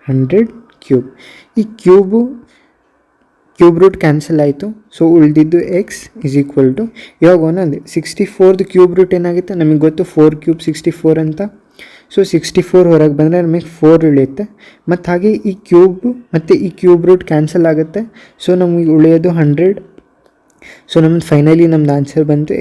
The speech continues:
x equal to four into hundred ಎಷ್ಟಾಯಿತು? ಫೋರ್ ಹಂಡ್ರೆಡ್. So four hundred is the correct answer. So option C, four hundred is the correct answer. So ಇಲ್ಲಿ ಏನು ಮಾಡಿದ್ವಿ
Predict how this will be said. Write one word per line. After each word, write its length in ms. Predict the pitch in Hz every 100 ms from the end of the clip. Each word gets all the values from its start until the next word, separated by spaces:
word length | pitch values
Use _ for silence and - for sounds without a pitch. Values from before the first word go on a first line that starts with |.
| 175
x 140 | - 156
equal 180 | 156 151
to 40 | -
four 160 | 156 156
into 160 | 156 156 151
hundred 280 | 143 147 139
ಎಷ್ಟಾಯಿತು? 440 | 139 151 139 139 254 - _ _
ಫೋರ್ 220 | 156 220 - _ -
ಹಂಡ್ರೆಡ್. 340 | 131 139 156 - _ _ _ _ -
So 60 | 180 -
four 160 | 156 156
hundred 280 | 147 143 147 -
is 100 | 143 -
the 80 | - -
correct 320 | 143 220 - - 160
answer. 300 | 135 127 127 - _ _ _ _ _ _ -
So 60 | - 147
option 240 | - - 143 -
C, 120 | 240 - - - _ -
four 140 | 151 139
hundred 240 | 135 127 127
is 80 | 123
the 60 | 226 165
correct 260 | 151 196 - -
answer. 240 | 139 127 135 -
So 60 | 147
ಇಲ್ಲಿ 160 | 143 143
ಏನು 120 | 151 147
ಮಾಡಿದ್ವಿ 260 | 139 139